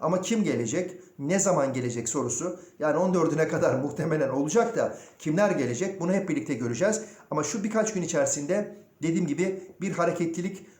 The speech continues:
olacak. Özellikle bu gece Avrupa'daki birçok ülkede transfer dönemi bittiği için yarından itibaren daha hareketli saatler yaşanacağını açıkçası tahmin ediyorum geri dönüşlerle birlikte. Şimdilik aktarabileceklerimiz bu kadar.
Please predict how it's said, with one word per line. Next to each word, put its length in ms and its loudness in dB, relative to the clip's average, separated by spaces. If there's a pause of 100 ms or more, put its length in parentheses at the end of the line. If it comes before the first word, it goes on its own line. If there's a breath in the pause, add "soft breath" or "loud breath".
olacak. 480 0
Özellikle 480 2
bu 80 0
gece 240 2
Avrupa'daki 920 -2
birçok 340 -2
ülkede 640 -2
transfer 420 2
dönemi 240 -2
bittiği 260 -4
için 520 -2
yarından 420 4
itibaren 480 2
daha 240 4
hareketli 420 2
saatler 540 2 (240 loud breath)
yaşanacağını 500 0
açıkçası 640 -2
tahmin 260 2
ediyorum 500 0
geri 260 2
dönüşlerle 640 0 (220 loud breath)
birlikte. 440 -2 (260 loud breath)
Şimdilik 280 2
aktarabileceklerimiz 680 0
bu 60 -6
kadar. 540 0